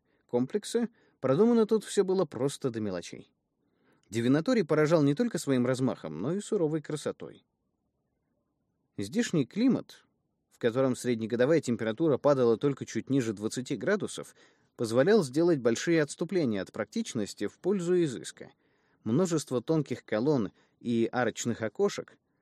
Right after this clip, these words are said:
создавали впечатление лёгкости и безмятежности, а изящные светлые беседки так и манили зайти в прохладу тенёчка, отбрасываемого их крышами. Но вместе с тем, в каждом изгибе архитектурных форм тут ощущалась и строгость, выражающаяся в неукоснительной симметрии всего и вся.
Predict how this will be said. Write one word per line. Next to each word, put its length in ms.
создавали 460
впечатление 680
лёгкости 560
и 60
безмятежности, 880
а 160
изящные 480
светлые 420
беседки 520
так 220
и 40
манили 420
зайти 380
в 80
прохладу 500
тенёчка, 600
отбрасываемого 920
их 180
крышами. 480
Но 160
вместе 320
с 80
тем, 320
в 80
каждом 360
изгибе 420
архитектурных 760
форм 260
тут 220
ощущалась 640
и 100
строгость, 600
выражающаяся 800
в 80
неукоснительной 840
симметрии 520
всего 260
и 80
вся. 240